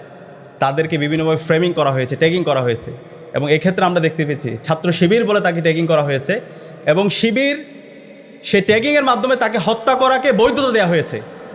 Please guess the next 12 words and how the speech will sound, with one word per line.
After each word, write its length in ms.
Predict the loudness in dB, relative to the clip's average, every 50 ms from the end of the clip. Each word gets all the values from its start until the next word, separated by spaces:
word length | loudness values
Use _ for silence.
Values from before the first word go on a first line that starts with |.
| -18 -16 -16 -10 -2
এবং 180 | 0 0 2 2
সেই 200 | 2 4 4 4
বৈধতা 400 | 4 4 2 2 2 0 2 2
উৎপাদন 280 | 2 2 2 0 2 2
করা 120 | 2 2
হয়েছিল 360 | 4 4 2 0 0 0 -2 0
শাহবাগের 580 | 0 2 2 4 4 4 4 2 2 0 2
মাধ্যমে। 400 | 2 0 2 2 0 -2 -2 -6 -8 -12 -14 -16 -18 -14 -12 -10 -10 -6 -4 -2 0 0 0 2 2
এবং 220 | 2 2 4 4
এই 80 | 2 2
শাহবাগের 540 | 2 2 2 4 4 4 4 4 2 2 0
বিরুদ্ধে 500 | 0 0 0 0 2 2 2 0 0 -2